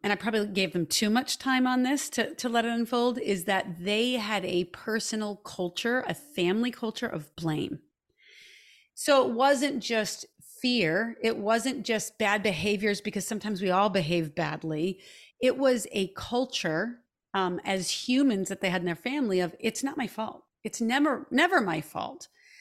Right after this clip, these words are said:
So at one point in time, I said, um, "Hey, why did you show up without your, any of your rocks done again?" This was, like, fourth time in a row. Like, "We're not getting our rocks in." I, I'm talking virtually none.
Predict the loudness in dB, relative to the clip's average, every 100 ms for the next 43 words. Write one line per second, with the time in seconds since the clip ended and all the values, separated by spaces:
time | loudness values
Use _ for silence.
0 | -12 0 2 4 2 2 0 -2 -2 0
1 | 0 -2 -2 -2 -2 -4 -6 -12 _ _
2 | _ _ _ _ _ _ 0 2 4 4
3 | 2 0 -2 -2 0 0 0 -2 -6 _
4 | _ -14 -12 -2 2 2 2 0 -2 -4
5 | -6 -6 -4 -4 -2 -4 -6 -6 -6 -8
6 | _ _ -4 -4 -2 -4 -2 -2 -2 -2
7 | -2 -2 -6 _ _ _ _ _ -10 -8
8 | -2 2 2 2 -2 -2 -2 -2 -4 -8
9 | -8 -10 -2 0 2 0 0 -2 -2 _
10 | -10 0 2 2 0 0 0 0 0 -2
11 | -4